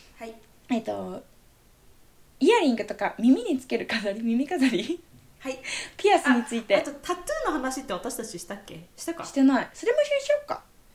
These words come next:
Speaker 1: うん、じゃあタトゥーの話しよう。
Speaker 2: うん、そうしよう。タトゥーとピアスの話をしたいと思います。イエーイ。
Speaker 1: なんでこれ二つ一緒にするかってさ、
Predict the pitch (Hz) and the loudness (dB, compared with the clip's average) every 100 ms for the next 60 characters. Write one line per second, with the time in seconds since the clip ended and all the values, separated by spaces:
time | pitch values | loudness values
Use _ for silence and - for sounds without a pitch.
0 | - 262 220 214 214 254 339 359 262 330 | -10 -8 -8 -10 -12 -6 2 4 4 4
1 | 381 466 339 339 440 466 440 226 202 - | 2 2 0 2 4 4 6 4 4 -8
2 | - - 349 381 269 240 233 226 240 196 | -20 -6 -2 0 0 0 -2 -4 -2 -2
3 | - - - 196 196 196 247 247 247 254 | -2 -6 -6 -8 -10 -4 -2 -2 -6 -8
4 | 262 285 392 277 277 262 254 247 240 240 | -4 0 0 0 0 0 0 -2 -4 -6
5 | 226 - 233 233 233 226 180 - 170 185 | -6 -6 -6 -6 -8 -6 -8 -10 -8 -4
6 | 147 - | -4 -6